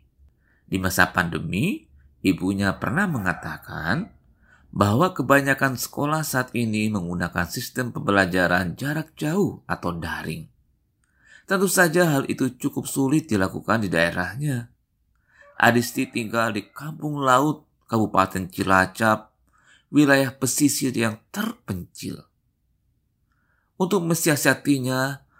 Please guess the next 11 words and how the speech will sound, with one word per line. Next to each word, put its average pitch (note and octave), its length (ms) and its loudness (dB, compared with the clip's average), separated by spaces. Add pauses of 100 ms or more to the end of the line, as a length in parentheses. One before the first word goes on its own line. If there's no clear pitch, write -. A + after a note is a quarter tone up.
(200)
Pak - 240 2
Sardi, C3 880 -2 (480)
wali B2+ 280 6
kelas D#3 360 -2
Adisti B2 480 0
di G#2+ 40 -4
sekolah, G2+ 840 2
berinisiatif D3 1120 -2
mendatangi A2 640 0
rumah E3 440 -4
muridnya G#2 760 0